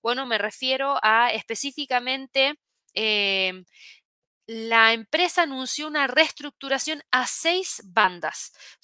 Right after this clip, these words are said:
Va a sustituir al presidente Daniel Chang, un veterano con ocho años de experiencia, y lo va a sustituir por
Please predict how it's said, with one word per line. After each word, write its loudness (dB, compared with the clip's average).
Va 10
a 4
sustituir -4
al 2
presidente -4
Daniel -2
Chang, -4
un -10
veterano 2
con -6
ocho -6
años -2
de -4
experiencia, -4
y -4
lo -4
va 4
a 0
sustituir -8
por -2